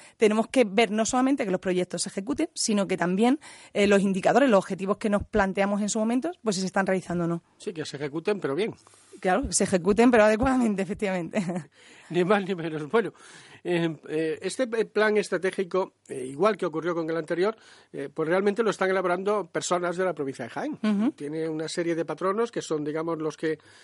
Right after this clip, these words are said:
Speaker 2: eh, mantienen el pulso del plan, pero realmente, eh, luego hay diferentes áreas o estrategias, que son
Speaker 1: Ujú.
Speaker 2: como se llama, pero bueno, son, eh, ocho áreas: Jaén industrial, Jaén calidad ambiental, Jaén innovadora, Jaén cultural y educativa, Jaén paraíso interior,
Speaker 1: Ujú.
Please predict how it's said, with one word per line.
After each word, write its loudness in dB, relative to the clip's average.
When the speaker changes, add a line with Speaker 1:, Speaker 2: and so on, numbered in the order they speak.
Speaker 2:
eh, -8
mantienen -2
el -2
pulso -2
del -2
plan, -2
pero -2
realmente, -2
eh, 0
luego 2
hay 4
diferentes 0
áreas 0
o -6
estrategias, -8
que -4
son -4
Speaker 1:
Ujú. -2
Speaker 2:
como -4
se -6
llama, -4
pero -4
bueno, -4
son, -2
eh, -6
ocho 2
áreas: 0
Jaén -2
industrial, -4
Jaén -4
calidad -4
ambiental, -6
Jaén -6
innovadora, -6
Jaén -4
cultural -4
y -2
educativa, -4
Jaén 0
paraíso -10
interior, 0
Speaker 1:
Ujú. -10